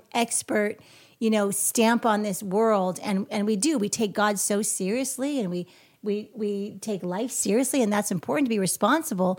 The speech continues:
But the, when we get too intense with that, we get pressured into look on the outside like things are amazing, when really it's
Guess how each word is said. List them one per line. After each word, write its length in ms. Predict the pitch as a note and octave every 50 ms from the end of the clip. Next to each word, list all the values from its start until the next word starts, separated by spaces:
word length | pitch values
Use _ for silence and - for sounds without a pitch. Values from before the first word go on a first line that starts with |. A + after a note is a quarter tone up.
| - - - - - - _
But 160 | - A#3+ A#3 -
the, 140 | C4 - -
when 240 | B3 A#3 B3+ B3+ B3
we 140 | C#4+ D4+
get 200 | C4 D#4 - - -
too 240 | - - D4 D#4+ D#4+
intense 680 | D4 A#3+ F#3+ - - - - C4 D4+ F4 E4+ - -
with 160 | B3+ A3+ - -
that, 320 | F#3 F3 F3+ F3+ G3+ - - - - - - _ _ _ _
we 160 | - G3+ B3 G#3
get 400 | G3 B3 A#3+ - - - - _ _ _ _
pressured 540 | - - - C4+ C#4+ C#4+ - - C#4 A3+ A#3+
into 260 | B3 B3 - - G#3+
look 340 | G#3 G#3 A3 C4 C#4 - C#4+
on 140 | B3+ A#3
the 100 | G#3+ G3+ -
outside 480 | - G#3+ A3+ A3 - - G#3+ G3 G3 F#3
like 160 | F#3 F#3+ F#3+
things 300 | - A3 G#3 G#3 G3 F#3+
are 80 | G3 F#3
amazing, 600 | F3 F3+ F#3 F#3 G3 G3+ F#3+ F3 F3+ F3 E3+ E3 - - - - - _
when 320 | - A3 A3 A3+ A3 A3
really 400 | G#3+ C4+ D4+ E4+ F4 D4 A#3+ G3+ F#3 -
it's 160 | - G3+ -